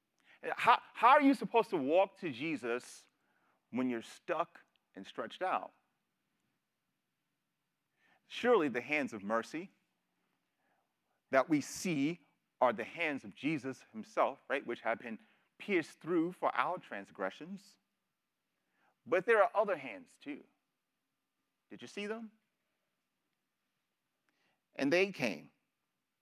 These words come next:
bringing to him a paralytic carried by four men.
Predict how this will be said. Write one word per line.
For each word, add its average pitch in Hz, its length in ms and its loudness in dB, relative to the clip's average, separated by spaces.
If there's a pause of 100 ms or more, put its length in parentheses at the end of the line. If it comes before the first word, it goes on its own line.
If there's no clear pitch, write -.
bringing 165 420 -2
to 120 120 -4
him 135 340 0
a 104 100 -4
paralytic 113 720 -2 (800)
carried 131 340 0
by 113 140 0
four 120 280 -6
men. 90 240 -10